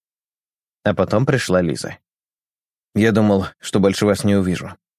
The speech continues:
сказал Радин. «Я буду жить в можжевеловом раю и хочу, чтобы вы жили со мной». «Можно будет кота у соседки забрать»,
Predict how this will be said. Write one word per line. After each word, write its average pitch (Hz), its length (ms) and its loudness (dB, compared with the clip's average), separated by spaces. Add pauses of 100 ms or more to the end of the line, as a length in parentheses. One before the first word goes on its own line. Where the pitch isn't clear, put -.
(140)
сказал 95 440 0
Радин. 69 360 -4 (1000)
«Я 110 140 2
буду 110 240 2
жить 117 260 0
в 98 60 0
можжевеловом 104 720 2
раю 113 260 2
и 98 80 2
хочу, 98 320 -2
чтобы 95 300 -2
вы 107 160 2
жили 87 220 -2
со 85 200 -2
мной». 82 320 -4 (840)
«Можно 135 300 2
будет 135 300 -2
кота 98 280 0
у 90 60 0
соседки - 480 -2
забрать», 85 480 -4